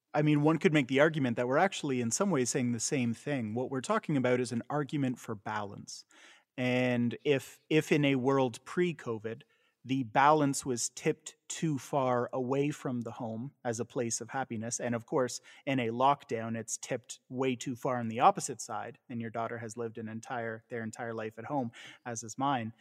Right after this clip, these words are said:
and you think that's too far on the opposite side of the balance, you know, maybe the initial, uh, having a pandemic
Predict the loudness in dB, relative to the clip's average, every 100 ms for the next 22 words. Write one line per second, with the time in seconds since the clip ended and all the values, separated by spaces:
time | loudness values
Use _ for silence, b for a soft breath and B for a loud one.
0 | b b -4 -2 0 -2 4 4 4 -4
1 | -4 -4 -4 -2 -2 4 4 4 -2 -6
2 | -8 -8 -8 -8 -6 -6 -10 -14 -16 _
3 | _ -4 -2 0 2 4 4 4 0 2
4 | 0 2 2 2 2 4 2 -2 _ _
5 | _ -4 -4 -4 4 6 6 4 0 -2
6 | -6 -6 -6 -6 -8 _